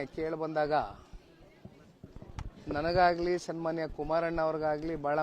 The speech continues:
ಮನಸ್ಸಿನ ಮೇಲೆ ನೋವು ಉಂಟಾಗಿದೆ. ಬಹುಶಃ ಕುಮಾರಣ್ಣ ಅವರು ಮುಖ್ಯಮಂತ್ರಿ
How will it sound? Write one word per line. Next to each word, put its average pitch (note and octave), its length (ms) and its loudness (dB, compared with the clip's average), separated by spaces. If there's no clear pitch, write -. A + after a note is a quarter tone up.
ಮನಸ್ಸಿನ D3 480 -6
ಮೇಲೆ D3+ 160 -2
ನೋವು C#3 220 -2
ಉಂಟಾಗಿದೆ. B2 480 -6
ಬಹುಶಃ E3 380 2
ಕುಮಾರಣ್ಣ F3+ 420 2
ಅವರು F3+ 140 -2
ಮುಖ್ಯಮಂತ್ರಿ F3 580 -6